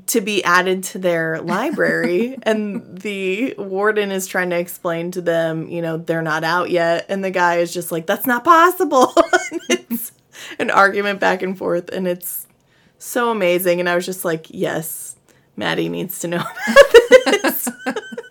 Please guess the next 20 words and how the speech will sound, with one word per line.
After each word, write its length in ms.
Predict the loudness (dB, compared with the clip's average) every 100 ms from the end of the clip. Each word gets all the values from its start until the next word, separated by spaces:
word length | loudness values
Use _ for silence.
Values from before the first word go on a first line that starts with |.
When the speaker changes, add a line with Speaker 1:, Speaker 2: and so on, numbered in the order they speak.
| -20 -20 -20 -8
Speaker 2:
It 140 | -6
was 220 | -4 -4 -2
a 100 | -4
really 460 | -4 -2 0 -2
funny 320 | -2 -4 -4
video 400 | -6 -6 -4 -4 -4
and 180 | -6 -6
also 520 | -6 -6 -8 -8 -8
depressing. 680 | -10 -16 -18 -18 -18 -18 -20 _ _
Speaker 1:
Because 300 | -10 -4 -4 -6 -12 -20 -20 -20 -20 -4
that 160 | -2 0
movie 280 | -2 -2
was 160 | -4 -6
made 240 | -6 -6
<laughs> 0 |
a 40 | -8
few 540 | -6 -2 2 2 4
years 240 | 4 4 -4
ago, 360 | 0 2 2
and, 280 | 0 -2 -8